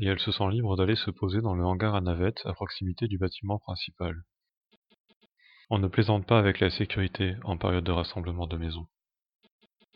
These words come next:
Elle est accueillie par une jeune Klingone dont le visage ne lui rappelle rien, probablement d'une branche un peu éloignée de la famille. « Je vais t'emmener à ta chambre, grand-tante », dit-elle en relevant le menton. «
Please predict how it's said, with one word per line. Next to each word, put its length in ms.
Elle 100
est 120
accueillie 320
par 200
une 100
jeune 240
Klingone 480
dont 160
le 80
visage 380
ne 60
lui 120
rappelle 320
rien, 360
probablement 580
d'une 240
branche 320
un 60
peu 140
éloignée 300
de 80
la 160
famille. « 420
Je 160
vais 140
t'emmener 320
à 40
ta 140
chambre, 400
grand-tante », 720
dit-elle 440
en 60
relevant 360
le 60
menton. « 420